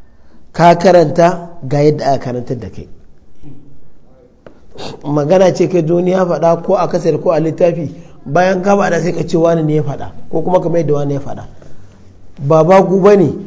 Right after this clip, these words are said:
mutum ya zo ya ta faɗa ya ji, a ji cewar, "Ka, ai, wani ji shi, ji shi." A'a, duk ba bagu ba ne wannan. Kawai ka ce wani ya faɗa, ka jingina abu ga masu shi.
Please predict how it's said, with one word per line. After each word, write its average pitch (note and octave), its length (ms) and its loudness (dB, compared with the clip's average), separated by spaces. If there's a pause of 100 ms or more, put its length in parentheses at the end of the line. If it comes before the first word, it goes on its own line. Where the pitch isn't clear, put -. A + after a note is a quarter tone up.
(500)
mutum F3 340 0
ya E3 80 2
zo E3 100 2
ya E3+ 140 6
ta F3 100 -4
faɗa D#3+ 300 0
ya D#3+ 80 4
ji, C#3 240 -6
a C#3 140 -2
ji C3+ 140 -6
cewar, C#3+ 280 0
"Ka, - 240 0
ai, D#3 140 -4
wani E3 260 2
ji C#3+ 140 -2
shi, C#3+ 200 -8 (380)
ji D3 160 -4
shi." D#3 160 -8
A'a, F#3+ 220 -2
duk F#3 160 0
ba F3+ 120 6
bagu D#3+ 300 2
ba E3+ 100 4
ne E3 80 2
wannan. C#3+ 320 -2 (920)
Kawai G3+ 260 6
ka F#3+ 100 4
ce F#3 200 2
wani E3 380 6
ya D3+ 140 2
faɗa, A#2+ 380 -6 (680)
ka C#3 120 -4
jingina F3 460 2
abu C#3 160 0
ga C3 100 -2
masu A2+ 260 -6
shi. - 160 -10